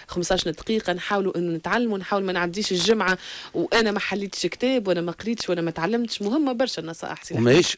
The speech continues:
Speaker 2: والله ماهيش سهلة، ماذا بيه الإنسان يجتهد.
Speaker 1: صحيح.
Speaker 2: أنا وكا حاط الكتب متاعي على كل مرة نشوف كتاب،
Speaker 1: أها.
Speaker 2: آه، نقول: "باش نبدأ بهذا".
Speaker 1: <laughs>
Speaker 2: ها، نحط الكتاب، كتاب، بعد هيك نغزل لهم ونقول: "شوف روحي ما قدمتش".
Speaker 1: مهم.
Speaker 2: نحس في قلبي معناها يعصر عليا.
Speaker 1: مم.
Speaker 2: ها،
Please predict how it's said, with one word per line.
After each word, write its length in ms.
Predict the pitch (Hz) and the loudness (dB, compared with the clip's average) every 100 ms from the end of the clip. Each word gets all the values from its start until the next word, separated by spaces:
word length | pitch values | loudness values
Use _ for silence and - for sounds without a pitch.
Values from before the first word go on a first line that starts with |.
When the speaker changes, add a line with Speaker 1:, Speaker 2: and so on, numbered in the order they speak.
| - | -2
Speaker 2:
والله 380 | 127 147 151 | 2 4 4
ماهيش 240 | 143 160 147 | 4 2 0
سهلة، 400 | - 143 101 98 _ - | 4 4 4 -2 _ -2
ماذا 180 | 117 | 2
بيه 140 | 117 143 | 2 2
الإنسان 320 | 135 131 131 | 0 0 0
يجتهد. 360 | 120 - 110 101 - - | 0 0 0 -2 -8 -14
Speaker 1:
صحيح. 180 | 170 139 | -2 2
Speaker 2:
أنا 120 | 139 | 4
وكا 180 | 139 143 | 2 2
حاط 180 | 147 - - | 0 -2 -10
الكتب 280 | - 135 | -4 -2
متاعي 320 | 113 110 139 117 | -2 4 4 4
على 220 | 117 120 | 4 0
كل 160 | - | 0
مرة 260 | 123 135 127 | 2 2 2
نشوف 380 | 117 113 - - | 0 -2 -4 -6
كتاب، 340 | - 147 151 - - | 0 4 4 0 -14
Speaker 1:
أها. 200 | 175 190 | -8 2
Speaker 2:
آه، 380 | 143 123 107 95 | 4 4 4 -2
نقول: 200 | - 120 | -4 -4
"باش 140 | - | -2
نبدأ 200 | 139 117 | 0 0
بهذا". 380 | 101 117 95 - - | 0 0 -2 -8 -10
Speaker 1:
<laughs> 100 | 202 | -2
Speaker 2:
ها، 180 | 131 151 - - - 127 | 0 0 -6 -20 -12 -6
نحط 300 | 117 139 - | -2 -2 -4
الكتاب، 380 | - 143 135 | 0 4 4
كتاب، 280 | 107 147 165 | 0 0 2
بعد 180 | 151 139 | 2 0
هيك 220 | 147 120 | 0 0
نغزل 340 | 135 127 117 160 | -2 -2 -2 0
لهم 220 | 143 123 | 0 0
ونقول: 260 | 113 147 | -4 -6
"شوف 220 | - 151 143 | -4 -4 -2
روحي 200 | 127 127 | -2 -2
ما 80 | |
قدمتش". 600 | 123 135 131 175 - - - | -2 -2 2 0 0 -8 -8
Speaker 1:
مهم. 360 | 180 175 170 190 | -8 -8 -8 -4
Speaker 2:
نحس 280 | 113 175 - | 2 2 2
في 120 | 147 | -2
قلبي 380 | - 190 165 160 | 0 0 2 2
معناها 400 | 147 180 175 170 | 2 2 2 0
يعصر 440 | 143 180 156 - 139 | 2 2 2 0 0
عليا. 340 | 135 220 196 | 0 0 -4
Speaker 1:
مم. 220 | 190 175 | -6 -4
Speaker 2:
ها، 180 | 147 170 | -2 -2